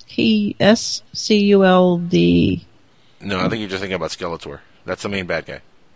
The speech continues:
Speaker 1: No, no, no. I'll tell you right now. I'm looking it up as we speak 'cause I did write it down. Um, this was on Bell Gab, if, uh, anybody's taking notes. It was S K U L D E R. It's the He-Man, is in the He-Man shows. Someone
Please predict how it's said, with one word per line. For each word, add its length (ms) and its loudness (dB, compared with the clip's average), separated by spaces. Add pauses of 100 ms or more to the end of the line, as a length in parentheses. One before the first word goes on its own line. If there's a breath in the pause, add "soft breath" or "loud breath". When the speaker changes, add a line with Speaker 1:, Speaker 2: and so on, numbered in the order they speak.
(180)
Speaker 1:
No, 180 2
no, 100 8
no. 200 8
I'll 100 4
tell 140 4
you 80 6
right 120 4
now. 220 4
I'm 120 2
looking 320 2
it 80 4
up 160 2
as 120 0
we 100 -2
speak 260 -4
'cause 140 -6
I 60 -2
did 240 2
write 240 4
it 60 -2
down. 340 0 (460 soft breath)
Um, 720 4 (320)
this 240 2
was 160 4
on 160 8
Bell 240 6
Gab, 420 4 (400)
if, 340 -4
uh, 220 2
anybody's 480 2
taking 320 2
notes. 340 4 (540 soft breath)
It 160 4
was 680 4 (100)
S 240 2
K 240 0
U 280 2
L 140 4
D 300 0
E 40 4
R. 120 4
It's 160 2
the 100 0
He-Man, 600 4 (200 soft breath)
is 180 4
in 120 6
the 60 6
He-Man 420 6
shows. 520 -4 (220)
Someone 320 4